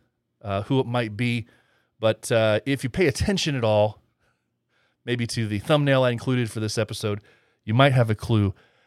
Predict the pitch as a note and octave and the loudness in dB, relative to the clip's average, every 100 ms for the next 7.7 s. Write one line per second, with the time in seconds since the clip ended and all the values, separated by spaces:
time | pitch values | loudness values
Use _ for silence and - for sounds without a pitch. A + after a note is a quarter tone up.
0 | - A#2+ C3 A#2 A#2 G#2+ - A2 A2 A2 | -4 -2 2 2 2 0 0 0 0 -4
1 | F#2+ _ - C3 A#2+ A2+ G2+ - F2+ G2 | -6 _ -2 0 0 -4 -8 -10 -10 -8
2 | G#2 F#2 F2+ F2+ G#2 E2 - - - - | -8 -6 -6 0 0 0 -6 -16 -20 -20
3 | - - F#2 F2+ E2+ - _ _ - G#2+ | -16 -8 -4 -4 -6 -12 _ _ -10 -6
4 | - D#3 C3 A#2 C#3+ B2 C#3 C3+ A#2+ C#3+ | 2 4 4 2 0 2 2 2 2 2
5 | F3 D#3+ C#3+ E3+ E3 C#3+ C3+ - _ _ | 2 2 0 0 -2 -2 -4 -10 _ _
6 | A2 C#3+ B2+ C3 C3 A#2+ B2 A2 G2+ - | -2 -2 0 -2 -2 -4 -4 -2 -4 -10
7 | - - G3 G3 D#3 D#3+ | -12 2 6 8 6 4